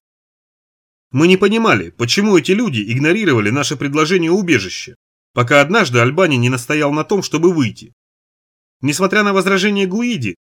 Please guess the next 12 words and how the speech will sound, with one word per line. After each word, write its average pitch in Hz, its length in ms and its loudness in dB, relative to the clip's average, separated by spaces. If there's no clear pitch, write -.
была 185 260 2
организована 180 560 0
экспедиция, 104 680 -8
если 117 260 0
можно 131 260 2
так 120 200 -4
назвать 151 420 0
прогулку 127 460 0
на 120 100 4
расстояние 123 520 2
меньше 135 300 -2
километра, 147 560 0